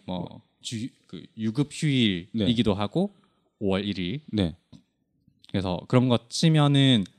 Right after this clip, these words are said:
Speaker 2: 그렇게 임금이 불어나는데, 네, 대부분은 오월 일 일에 뭐 쉬지도 않고 더 수당을 받지도 않고 일을 하시잖아요.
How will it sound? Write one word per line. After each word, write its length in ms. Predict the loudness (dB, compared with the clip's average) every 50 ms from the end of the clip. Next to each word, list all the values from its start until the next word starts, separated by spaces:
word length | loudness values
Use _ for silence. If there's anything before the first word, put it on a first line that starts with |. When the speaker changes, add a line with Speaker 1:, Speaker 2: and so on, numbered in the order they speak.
| _ _ _
Speaker 2:
그렇게 340 | -8 -8 -6 -2 0 0 0
임금이 460 | 0 0 0 2 2 4 4 4 2 2
불어나는데, 840 | 2 4 6 6 6 6 4 0 -2 -2 0 4 4 4 2 0 _ _ _ _ _ _ _ _
네, 260 | -2 0 0 0 -2 -2
대부분은 640 | 0 0 0 0 2 2 4 6 6 6 6 6 4
오월 280 | 4 4 2 2 2 0
일 140 | 0 0 0
일에 380 | 0 2 2 0 -2 -4 -6 _ _ _ _ _ _ _ _ _ _
뭐 160 | -14 -14 -14 _ _ _ _ _ _ _
쉬지도 360 | -8 -4 -4 -2 2 4 6
않고 380 | 6 6 4 2 2 0 0 -2
더 520 | -4 -4 -4 -2 -2 0 -2 -2 -4 -6 -8 -14 _ _ _ _ _ _
수당을 280 | -6 -2 -2 -2 -2 -2
받지도 280 | -6 -10 -10 -10 -10
않고 220 | -10 -8 -8 -8 -8
일을 160 | -8 -8 -8
하시잖아요. 480 | -10 -10 -10 -10 -10 -10 -10 -12 -12